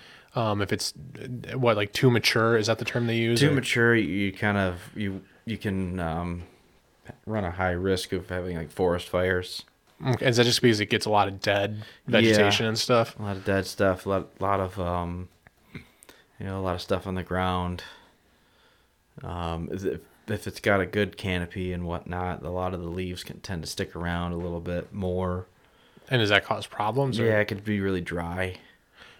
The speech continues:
Speaker 1: Okay. Yeah, and then it
Speaker 2: Yeah.
Speaker 1: all it takes is, uh, someone flicking a cigarette butt out the window, or
Speaker 2: Lightning strikes.
Speaker 1: lightning strikes up there, too. Yeah, I didn't even think about that. Yeah.
Speaker 2: I think we walked around the, the first time you were up there.
Speaker 1: Mm-hmm.
Speaker 2: We went walking around. I think it was you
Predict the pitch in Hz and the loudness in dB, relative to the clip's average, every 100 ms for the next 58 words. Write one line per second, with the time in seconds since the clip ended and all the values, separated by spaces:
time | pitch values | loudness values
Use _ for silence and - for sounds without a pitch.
0 | - 120 107 98 - _ _ - 107 104 | 2 4 4 0 -2 _ _ 0 2 2
1 | 107 107 104 104 - 110 - 107 101 - | 4 6 6 6 4 -4 -2 -6 -4 -6
2 | - - 113 107 117 107 - 110 104 98 | -8 -14 -6 0 2 0 -4 -8 -4 -2
3 | - 110 110 104 110 104 113 127 160 165 | 0 4 4 4 2 2 2 2 4 6
4 | 160 156 143 107 107 101 101 101 98 92 | 8 8 6 4 4 4 2 2 2 0
5 | 92 - 76 82 - - - 120 110 104 | -4 -2 -2 -2 -4 -10 -6 4 4 4
6 | 104 - 104 - 104 104 101 - 110 107 | 0 2 0 0 -4 -2 -4 -2 0 2
7 | 110 104 117 104 101 101 110 107 104 110 | 0 0 -2 0 -2 2 2 2 2 2
8 | 110 113 107 - 113 104 98 98 104 98 | 4 2 -2 0 2 6 4 4 -2 -2
9 | 95 95 90 87 87 - 92 - 107 - | 0 -2 -2 -4 -6 -6 -6 0 0 0
10 | 95 90 90 87 87 - 82 82 - - | -2 -2 -2 -4 -6 -6 -4 -4 -8 -18
11 | - 127 107 101 95 92 95 92 160 131 | -2 0 0 0 0 2 4 6 6 6
12 | 90 92 92 92 95 - _ _ _ - | 4 2 0 -2 -6 -16 _ _ _ -16
13 | 90 - 220 117 - 87 87 67 73 | -12 -2 0 0 -4 -6 -6 -6 -6